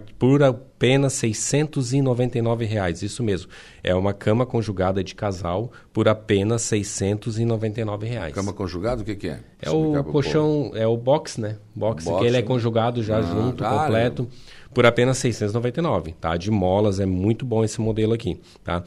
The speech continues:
Speaker 1: Também tenho, na linha de móveis, eu tenho painel, painel aquela pra sala, painel pra
Speaker 2: Hum.
Speaker 1: T V, por noventa e nove reais.
Speaker 2: Hã?
Speaker 1: Painel, eh, de modelo Jazz,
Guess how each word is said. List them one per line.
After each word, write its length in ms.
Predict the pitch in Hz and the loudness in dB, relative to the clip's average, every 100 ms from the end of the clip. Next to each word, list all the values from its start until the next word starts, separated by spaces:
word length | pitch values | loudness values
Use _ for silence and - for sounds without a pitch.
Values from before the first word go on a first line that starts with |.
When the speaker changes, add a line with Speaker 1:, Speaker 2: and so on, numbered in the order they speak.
| - - - | -10 -18 -2
Speaker 1:
Também 260 | - 147 160 | 6 8 8
tenho, 380 | 156 165 190 160 | 8 6 6 6
na 160 | 117 | 4
linha 180 | 110 120 | 4 4
de 100 | 123 | 4
móveis, 240 | 117 123 139 | 4 4 2
eu 80 | |
tenho 200 | 143 147 | 2 0
painel, 460 | 143 165 156 156 127 | 2 0 2 2 0
painel 360 | - 113 113 123 | 0 0 0 -2
aquela 260 | 117 117 113 | -2 -4 -2
pra 140 | 107 | -4
sala, 280 | - 120 127 | -2 -2 -2
painel 280 | 107 101 98 | -2 0 0
pra 120 | 107 | 0
Speaker 2:
Hum. 40 | |
Speaker 1:
T 100 | 95 | 2
V, 340 | 110 107 117 139 - - - - | 2 4 4 2 -6 -20 -20 0
por 100 | 147 | 4
noventa 360 | 147 135 143 151 | 6 6 4 2
e 40 | |
nove 220 | 143 143 | 0 -2
reais. 440 | 135 104 85 - - - - _ _ _ _ _ - | -4 -4 -6 -12 -20 -20 -20 _ _ _ _ _ -2
Speaker 2:
Hã? 240 | 190 359 - - - - | -2 -2 -8 -20 -20 0
Speaker 1:
Painel, 640 | 104 107 98 98 104 151 - - - - - - - - | 4 6 6 6 6 2 -4 -20 -20 -20 -20 -20 -16 -4
eh, 340 | 92 95 95 - | 2 2 2 -2
de 260 | 95 98 98 | -6 -2 0
modelo 680 | 98 90 95 98 101 107 | 0 -2 0 2 4 4
Jazz, 640 | 101 95 95 110 143 - | 2 0 2 2 0 -2